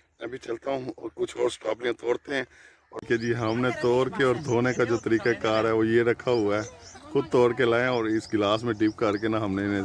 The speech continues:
wash किया है। देसी माहौल ते मंजा, मंजी ते बैठ के ते सिनवान ते मैं खांदे पे सी स्ट्रॉबेरी। एक जमीन ते उन्होंने कितनी शे ला रखे से, ये strawberry है, ये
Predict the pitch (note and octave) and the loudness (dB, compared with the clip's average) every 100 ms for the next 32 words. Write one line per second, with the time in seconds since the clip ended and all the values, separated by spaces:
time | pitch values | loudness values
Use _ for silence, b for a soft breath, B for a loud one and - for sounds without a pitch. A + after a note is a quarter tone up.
0 | G2 F#2 G2+ - G#2 G2 - - - - | 0 0 0 0 0 0 -4 -16 -14 -12
1 | - - - - - A#2 C3 - D3 C#3 | -12 -12 -10 -8 -6 -2 -2 -2 -2 0
2 | A#2 B2 B2 B2+ B2 A#2 G#2 A#2 B2 A#2+ | -2 0 0 0 -2 -4 -4 -4 -4 -4
3 | G#2+ - - - - A2 B2+ C#3+ D3+ C3 | -6 -14 -16 -14 -12 -4 -2 0 2 0
4 | A2 B2+ C3 B2+ A#2+ A#2 A#2+ A2+ A2+ A#2 | 0 0 0 -2 -8 -8 -6 -2 0 0
5 | G#2+ G2 G#2 A2 G#2+ G#2 G#2+ G#2+ A#2+ G#2+ | -4 -8 -10 -6 -6 -4 -6 -8 -10 -8
6 | A#2 G#2 F#2+ E2+ - - - A#2+ A#2+ - | -2 -2 -2 -12 -12 -16 -16 -16 -16 -18
7 | - - - - - F#4+ G4 G4+ G4+ - | -20 -20 -20 -20 -14 -12 -10 -12 -12 -12
8 | C4 D4+ - F#4 E4 - - B2 C3 D3 | -12 -8 -6 -6 -6 -12 -6 -4 0 0
9 | A#2+ A2 A2 C3 C#3 C3+ A#2+ A2+ A#2 A#2+ | 2 2 2 2 2 0 0 0 0 -2
10 | - B2 B2+ - A2+ G2+ G#2 G2+ G2 G#2 | -4 -8 -8 -4 -4 0 0 0 -2 -6
11 | A#2 G#2+ G#2+ - - F2+ G2+ B2 B2 G#2 | -2 0 -2 -2 -4 -4 -2 0 4 2
12 | F#2+ - - B B B B - - - | 0 -18 -20 B B B B -14 -12 -16
13 | - - A#2+ | -16 -10 -4